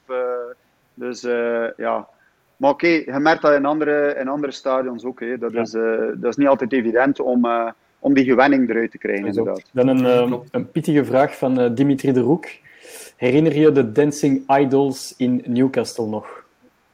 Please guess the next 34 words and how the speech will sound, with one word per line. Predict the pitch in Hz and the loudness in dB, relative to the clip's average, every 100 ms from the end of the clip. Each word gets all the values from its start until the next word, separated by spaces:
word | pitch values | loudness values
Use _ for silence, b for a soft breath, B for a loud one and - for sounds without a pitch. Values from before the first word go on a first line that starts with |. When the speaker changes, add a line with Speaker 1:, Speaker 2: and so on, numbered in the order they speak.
| _ _ _ _ - | _ _ _ _ -18
Speaker 1:
<laughs> | - 359 - - - 339 - 294 - - - - 254 - - 339 - - B B B _ | 0 0 2 0 2 -2 -2 -8 -8 -8 -8 -6 -8 -10 0 0 0 -4 B B B _
Ja, | 160 165 | 2 2
absoluut, | - 165 170 160 143 151 156 | 2 2 2 0 0 0 0
Speaker 2:
<laughs> | 147 | 0
Speaker 1:
absoluut. | - - 143 131 - - | 0 -4 -6 -6 -10 -14
Ja. | - 139 135 - B B B B B - _ | -4 -2 -2 -6 B B B B B -20 _
Ja, | - 131 135 - | -2 0 0 -2
dat | 123 139 | -6 -2
was | 143 127 | -2 0
eigenlijk | 139 139 131 | 0 0 -2
wel | 131 131 120 | -2 -4 -4
fantastisch. | 127 113 123 - 117 - | -8 -8 -8 -8 -18 -14
Ja, | 139 131 | -8 -8
Dimi, | 120 143 139 123 | -6 -6 -4 -6
bedankt | 127 139 139 - | -4 -2 -4 -6
voor | 131 | -8
die | 123 | -6
vraag. | 123 123 113 160 | -2 -2 -2 -4
Speaker 2:
<laughs> | |
Speaker 1:
Ehm, | 135 139 139 143 139 139 135 139 135 - b b b _ _ | -2 0 2 2 2 2 2 0 -4 -10 b b b _ _
het | 147 | 0
is | 180 | 4
eigenlijk | 180 156 | 4 2
door | 160 131 | -2 -2
Dimi | 196 208 | -4 0
dat | 180 175 | -2 -2
dat | 175 | -2
eigenlijk | 170 151 143 | -2 -2 -4
doorgegaan | 180 156 143 139 | -4 -2 -4 -6
is, | 127 - | -10 -10
vooral | 120 120 117 | -8 -8 -8
ook, | 113 135 | -10 -10
hè. | 147 | -8
Ehm, | 135 127 123 127 123 123 | -6 -6 -4 -6 -6 -8